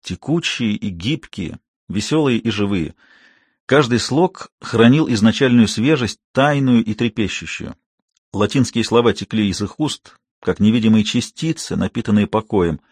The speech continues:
Акупунктура для души, бальзам для сердца.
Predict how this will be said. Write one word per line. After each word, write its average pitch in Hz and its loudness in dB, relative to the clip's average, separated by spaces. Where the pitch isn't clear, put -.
Акупунктура 120 2
для 110 0
души, 98 -6
бальзам 98 2
для 101 2
сердца. - -6